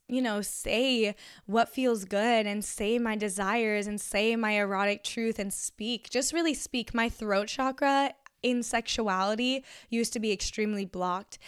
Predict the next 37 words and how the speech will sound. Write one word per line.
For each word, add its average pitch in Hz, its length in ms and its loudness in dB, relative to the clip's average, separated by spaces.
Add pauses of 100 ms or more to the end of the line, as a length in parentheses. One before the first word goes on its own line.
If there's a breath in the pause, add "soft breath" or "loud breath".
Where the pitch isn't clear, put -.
(240 loud breath)
and 214 180 0
now 214 500 2
it's 220 400 -4
so - 480 -2
open. 185 520 -4 (260 loud breath)
And 254 300 2
also 254 320 2
another 247 340 0
thing 254 220 -2
that 247 100 -2
you 240 80 -6
can 254 200 -4
do, 269 460 -2
um, 202 240 -2
is 214 140 -4
practice. 262 960 0
If 254 200 2
you, 285 220 0
again, 214 400 0
all 247 300 4
of 294 100 0
this, 247 280 2
the 208 120 0
baseline, 233 600 0
the, 214 160 2
the 226 100 0
prerequisite 262 760 0
to - 100 -6
all 202 160 6
of 214 100 2
this 190 280 0
is 214 140 -4
that 208 140 -2
you're 208 180 -2
in 214 180 -2
a 202 80 -2
safe, 214 500 0